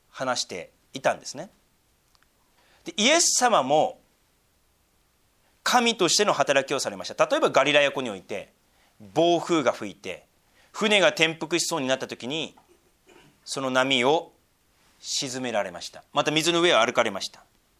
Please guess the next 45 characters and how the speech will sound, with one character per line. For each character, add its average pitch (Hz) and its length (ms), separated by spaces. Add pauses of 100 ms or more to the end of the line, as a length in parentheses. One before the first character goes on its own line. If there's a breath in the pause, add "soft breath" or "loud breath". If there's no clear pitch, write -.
(460 soft breath)
ま 185 140
た 226 100
そ 220 140
の 214 60
自 202 180
然 240 140
現 226 220
象 208 80
だ 180 100
け 175 60
で 170 60
は 160 80
な 156 100
く - 60
て、 151 420 (400 soft breath)
レ 254 220
ギ 294 200
オ 233 100
ン 175 80
と 156 120
い 156 340
う - 40 (1300)
何 208 280
千 302 160
も 254 120
の 160 280 (1900)
悪 175 280
霊 220 140
が 214 100
つ 214 160
い 214 120
て 175 120
い 160 120
た 160 340
男 190 360
か 147 100
ら 131 340 (640)
悪 151 240
霊 190 160
を 180 160
追 160 140
い 170 40
出 165 80
し - 120
て、 - 340